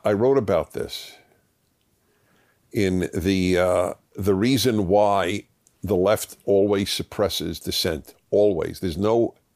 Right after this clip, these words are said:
eh, there's no exception. Wherever the left, and I always distinguish between left and liberals, check my article this week,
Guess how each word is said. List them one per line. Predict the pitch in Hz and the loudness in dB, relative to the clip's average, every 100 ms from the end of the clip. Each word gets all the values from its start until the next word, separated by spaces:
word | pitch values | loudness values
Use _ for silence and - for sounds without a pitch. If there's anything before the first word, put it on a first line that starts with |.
| _ | _
eh, | 117 - | -4 -2
there's | - 104 | -2 -2
no | 113 110 | 0 0
exception. | 104 - 98 - - - _ _ _ _ - | 0 -2 -2 -4 -14 -18 _ _ _ _ -4
Wherever | 107 - 123 143 | -2 2 2 2
the | 135 131 | 4 4
left, | 123 98 - - - | 4 2 -4 -12 -4
and | 92 | -2
I | 95 | 0
always | 104 110 | 2 0
distinguish | - 107 - 107 104 - | -2 -4 0 0 0 -4
between | 98 104 95 | -6 -4 0
left | 95 - | 0 -2
and | 87 | 0
liberals, | 101 110 123 113 | 0 2 2 0
check | - - 107 | -2 -2 0
my | 117 113 | 0 0
article | 117 131 135 143 139 | 2 2 0 0 0
this | 135 - | -2 0
week, | 160 175 | -2 -2